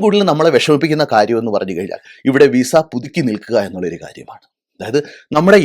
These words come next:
എംപ്ലോയർക്ക് ലൈസൻസ് ഉണ്ടായാൽ മാത്രമേ നമ്മുടെ വിസ പുതുക്കാൻ ഒക്കുകയുള്ളൂ. അതോടൊപ്പം തന്നെ നമ്മുടെ എംപ്ലോയർക്ക് പേഴ്സണലായിട്ട് നമ്മളോട് എന്തെങ്കിലും ദേഷ്യമുണ്ടെങ്കിൽ പോലും നമ്മളുടെ വിസ ക്യാൻസൽ ചെയ്ത് വിടാൻ സാധിക്കും. അന്നേരം നമുക്ക് രണ്ടാമത് ഗവൺമെന്റിനോട് ആവശ്യപ്പെടാൻ ഒക്കുന്ന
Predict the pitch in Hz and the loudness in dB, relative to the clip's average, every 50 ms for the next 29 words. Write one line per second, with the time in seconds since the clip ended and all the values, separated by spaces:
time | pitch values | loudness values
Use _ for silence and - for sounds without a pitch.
0 | 127 120 131 143 147 151 151 143 - - 147 143 - 98 107 110 117 131 - - | 4 2 2 4 4 6 4 4 4 0 -2 -2 -2 -2 -2 0 0 0 0 -2
1 | 156 139 - 120 123 120 120 120 117 113 110 104 117 - - 127 127 127 127 - | -2 -2 -2 0 2 4 4 4 2 2 0 -2 -2 -2 -2 -4 -4 -6 -8 -12
2 | - 104 101 101 113 104 101 95 - 143 120 - 104 98 101 - - - - _ | -12 -10 -8 -8 -6 -6 -8 0 0 0 0 0 -4 -8 -8 -10 -14 -16 -18 _
3 | - - - - - - _ _ _ _ _ - - _ - 95 131 131 135 - | -20 -20 -20 -20 -20 -20 _ _ _ _ _ -20 -16 _ -4 0 0 0 2 0
4 | 156 147 143 143 147 139 131 120 123 131 127 113 104 107 123 123 127 131 127 - | 0 0 0 -2 -2 -2 -2 -2 0 0 0 0 0 0 0 2 2 2 0 -2
5 | - - 98 104 - - 143 135 135 131 131 120 117 117 120 123 117 107 - 117 | -6 -4 -6 -6 -2 0 2 2 2 2 0 -2 -2 -2 -2 -2 -2 -4 -4 -6
6 | 113 110 101 101 107 107 - 147 127 117 117 120 117 131 131 - 202 196 208 214 | -6 -6 -6 -6 -6 -4 -2 -4 -4 -4 -6 -4 -4 -6 -4 -4 -4 -4 -4 -6
7 | - _ - - _ - 127 123 123 120 117 123 113 113 107 - - 117 - - | -10 _ -20 -16 _ -4 -2 0 0 0 0 0 -2 -4 -2 0 0 0 2 0
8 | 98 98 - - - 98 80 76 87 - - _ _ 78 85 - - 73 - - | -2 -2 -4 -6 -6 -6 -6 -6 -8 -12 -14 _ _ -16 -16 -14 -14 -14 -16 -16
9 | - - _ _ _ _ _ _ _ _ _ _ _ _ _ _ _ _ 165 208 | -18 -20 _ _ _ _ _ _ _ _ _ _ _ _ _ _ _ _ 0 0
10 | 247 247 - - - - 160 190 220 214 262 220 175 170 196 214 226 233 240 233 | 0 0 -6 -12 -4 -2 0 0 2 2 4 4 4 4 6 4 6 6 6 2
11 | 233 170 139 139 139 151 156 165 170 165 160 160 156 147 107 107 127 156 156 - | 2 4 4 4 4 4 2 0 -2 -2 0 0 2 2 4 4 2 2 2 2
12 | 175 - 151 147 151 147 - - - - 135 127 | 2 2 2 2 2 0 -4 -8 -6 -4 -4 -2